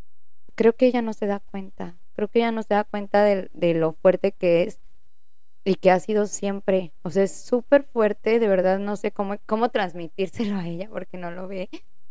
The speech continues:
pero es una de las mujeres más fuertes que conozco. Es como súper arre-, aguerrida, es súper valiente, como que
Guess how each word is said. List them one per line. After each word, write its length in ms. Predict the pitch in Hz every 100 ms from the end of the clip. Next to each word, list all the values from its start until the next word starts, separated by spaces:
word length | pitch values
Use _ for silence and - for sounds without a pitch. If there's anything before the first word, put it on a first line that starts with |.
| - -
pero 200 | 208 214
es 160 | 214
una 120 | 240
de 60 | 247
las 100 | 220
mujeres 340 | 190 202 214
más 300 | 220 220 226
fuertes 340 | - 226 - -
que 100 | -
conozco. 480 | - 196 220 - 208
Es 120 | 208
como 320 | 240 233 190 - - -
súper 400 | - 233 226 254
arre-, 320 | 240 214 196 -
aguerrida, 720 | 190 180 180 180 190 190 190
es 100 | 190
súper 400 | - 233 - 240
valiente, 840 | 220 185 180 185 185 185 185 185 185
como 280 | 185 180 180
que 320 | - 180 175